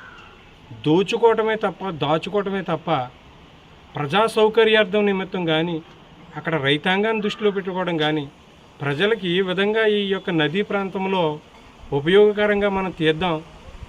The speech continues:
అది ఒక నాణ్యత ప్రకారంగా తీద్దాం, ఒక ప్రామాణిక ప్రకారంగా తీసుకుందాం అనేటువంటి ఆలోచన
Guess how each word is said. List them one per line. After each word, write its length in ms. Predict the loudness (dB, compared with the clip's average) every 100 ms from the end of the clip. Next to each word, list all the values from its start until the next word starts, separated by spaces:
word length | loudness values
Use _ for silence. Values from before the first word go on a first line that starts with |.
| -12 -6
అది 220 | -2 -2
ఒక 180 | 0 0
నాణ్యత 440 | 4 4 6 4
ప్రకారంగా 540 | 4 2 4 2 2
తీద్దాం, 380 | 0 -2 -2 -4
ఒక 120 | -4
ప్రామాణిక 640 | -4 -2 0 0 0 -2 -4
ప్రకారంగా 400 | -4 -4 -6 -6
తీసుకుందాం 500 | -6 -8 -8 -6 -6
అనేటువంటి 380 | -6 -4 -6 -4
ఆలోచన 580 | -4 -4 -2 -2 -2